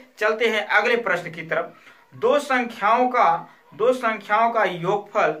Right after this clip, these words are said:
तीन सौ चौरासी है, उसका महत्तम समापवर्तक अड़तालीस है, संख्याओं में अंतर है,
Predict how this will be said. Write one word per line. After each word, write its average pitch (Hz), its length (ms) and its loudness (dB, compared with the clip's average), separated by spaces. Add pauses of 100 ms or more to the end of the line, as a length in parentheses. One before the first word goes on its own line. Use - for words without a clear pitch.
(100)
तीन 202 220 -10
सौ 190 220 -4
चौरासी 165 560 0
है, 151 320 -6 (280)
उसका 165 280 -4
महत्तम 170 500 -4
समापवर्तक 156 720 -4
अड़तालीस 151 520 -2
है, 131 160 -2 (320)
संख्याओं 185 680 -2
में 151 340 -8 (220)
अंतर 175 400 0
है, 123 260 -4